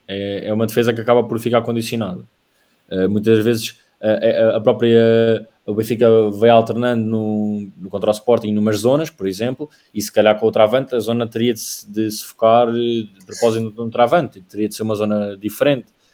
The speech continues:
em que o jogador do, que estava no Travante teria descomprometido a zona, ou seja, a zona teria de ser adaptada.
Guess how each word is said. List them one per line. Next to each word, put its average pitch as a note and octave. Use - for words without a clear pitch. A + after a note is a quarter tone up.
em G2
que F#2
o G2
jogador G#2
do, G#2
que G#2+
estava G#2+
no A2
Travante A#2
teria B2+
descomprometido B2
a B2
zona, B2
ou F2+
seja, G2
a -
zona A2+
teria A#2
de A2+
ser G#2+
adaptada. F#2